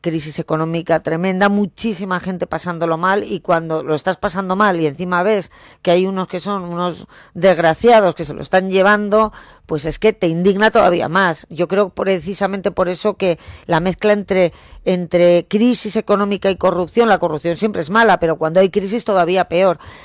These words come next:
Ahora bien, yo lo que reivindico, porque es lo que he vivido, es,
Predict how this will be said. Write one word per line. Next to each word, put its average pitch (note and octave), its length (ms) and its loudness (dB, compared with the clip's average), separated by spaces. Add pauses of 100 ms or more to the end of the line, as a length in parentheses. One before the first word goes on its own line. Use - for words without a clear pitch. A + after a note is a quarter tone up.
(140)
Ahora A#3+ 260 6
bien, A3 400 2
yo G#3+ 360 6
lo G#3 240 4
que F#3+ 160 2
reivindico, F#3+ 840 2
porque G3+ 220 -2
es G#3 80 -2
lo A3 100 0
que G3+ 100 -6
he F#3 40 -4
vivido, G#3 460 0
es, G3+ 300 -2